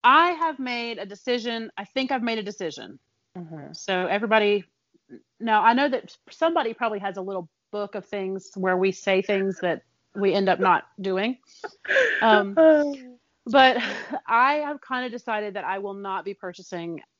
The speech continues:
Speaker 1: an E C Life Planner this year.
Speaker 2: Yeah, she's got some other loves, man. She's fallen hard for some of these other brands, which are things she's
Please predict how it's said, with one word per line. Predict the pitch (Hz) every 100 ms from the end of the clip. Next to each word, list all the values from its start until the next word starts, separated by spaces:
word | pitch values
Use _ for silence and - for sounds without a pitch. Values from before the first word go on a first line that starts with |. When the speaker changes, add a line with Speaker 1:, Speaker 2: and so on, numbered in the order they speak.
| _
Speaker 1:
an | 185 180 175 -
E | 208
C | 190 202
Life | 180 170 170
Planner | - 165 160 156 147 -
this | 151 143 -
year. | 123 - - _ _ _ _ _ _ _
Speaker 2:
Yeah, | - 151 170 -
she's | - 226
got | - 349 196
some | 180
other | 165 185
loves, | 147 131 127 165 -
man. | 165 156 156 165 -
She's | 220 202
fallen | - 254 185
hard | 185 220 226
for | 190
some | 190 190
of | 165
these | 170
other | 151 175 165
brands, | 156 151 113 165
which | 285
are | 381 349
things | - 330 302
she's | -